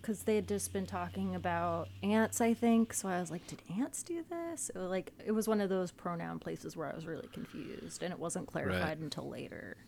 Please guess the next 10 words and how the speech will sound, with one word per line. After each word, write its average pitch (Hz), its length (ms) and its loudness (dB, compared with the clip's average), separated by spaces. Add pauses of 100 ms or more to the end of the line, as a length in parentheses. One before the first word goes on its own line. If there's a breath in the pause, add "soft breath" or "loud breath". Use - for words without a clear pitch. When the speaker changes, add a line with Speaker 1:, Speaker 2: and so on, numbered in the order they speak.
(920 loud breath)
Speaker 1:
And, 175 100 2
like, 151 240 2
he 160 140 -4
had 151 280 0 (720)
put - 140 2
the 156 80 2
auger 165 340 4
through 175 540 2 (140)
her 180 100 -2
face. 170 520 0